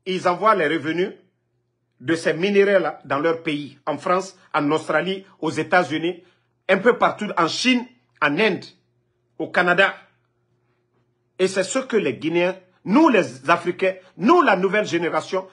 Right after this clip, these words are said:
nous devons comprendre. Le coup d'État, c'était pas pour le troisième mandat.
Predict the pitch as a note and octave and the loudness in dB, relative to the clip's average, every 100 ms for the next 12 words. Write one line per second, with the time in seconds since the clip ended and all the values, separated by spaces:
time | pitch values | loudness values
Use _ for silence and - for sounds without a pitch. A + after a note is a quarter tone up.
0 | - D#3+ D#3 D3+ F3 C#3+ C3 D#3 C#3 - | -6 -4 0 0 0 -4 -4 -2 -2 -6
1 | _ _ _ _ _ _ _ _ _ - | _ _ _ _ _ _ _ _ _ -6
2 | D#3 E3 A3 E3+ - D#3+ - C3+ F3+ F3 | -6 -4 -2 -2 -2 -6 -6 -4 -2 -2
3 | C#3 C3 D3 C3+ D3 B2+ G#2+ D#3 - | -4 -2 0 2 0 -2 -6 -8 -8